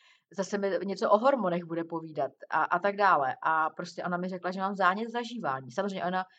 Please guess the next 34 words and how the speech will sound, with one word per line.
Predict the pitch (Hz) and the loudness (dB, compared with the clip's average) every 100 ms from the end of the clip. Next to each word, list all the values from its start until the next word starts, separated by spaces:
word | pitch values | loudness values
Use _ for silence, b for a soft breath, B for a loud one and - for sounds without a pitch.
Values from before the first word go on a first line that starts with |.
| b b b _ _ _ _ _ _ | b b b _ _ _ _ _ _
ta | - | -8
východní | 175 175 202 196 | -6 -2 -2 -2
medicína | 185 180 185 196 190 | -2 -4 -6 0 0
nenazývá | 180 185 202 180 170 160 143 139 | 0 0 -2 -4 0 4 6 4
problémy, | - 175 170 160 151 151 143 135 - | -2 -2 2 2 2 -2 -8 -10 -14
eh, | - | -10
jakoby | 156 156 156 156 | -8 -8 -10 -12
jmény | 156 147 147 151 | -8 -6 -4 -6
jako | 139 151 | -8 -8
klasická | - 147 165 - 156 | -8 -8 -10 -8 -6
medicína. | 160 151 151 - 170 175 226 _ b b b b b | -4 -6 -14 -14 -10 -10 -10 _ b b b b b
A, | 170 165 160 151 - - | 2 4 4 0 -2 0
o, | 175 170 175 165 160 | 2 2 0 -2 -4
vlastně | 175 - 175 | -6 -8 -8
povídali | 175 208 233 226 | -4 -2 0 -2
jsme | 226 226 | 0 -4
si | 226 | -2
o | - | -2
tom, | 185 220 226 | 0 0 0
ona | 208 | -2
mi | 185 185 | 0 0
navrhla | 175 180 185 | -2 -2 -2
nějakou | 175 165 151 | -2 -4 -2
léčbu, | 147 190 220 196 208 202 | 0 0 -2 -6 -4 -2
dala | 175 160 | 0 -2
mi | 156 143 131 | -2 -4 -6
nějaký | 139 143 147 | -8 -12 -12
bylinky, | 147 170 208 220 220 202 | -8 -4 -4 -4 -2 -2
navrhla | 190 170 175 165 | 0 -2 -2 -4
mi, | 165 | -4
že | 165 | -10
příště | 170 - - | -12 -12 -10
zkusíme | 170 170 165 156 - | -10 -12 -20 -18 -18
i | - | -10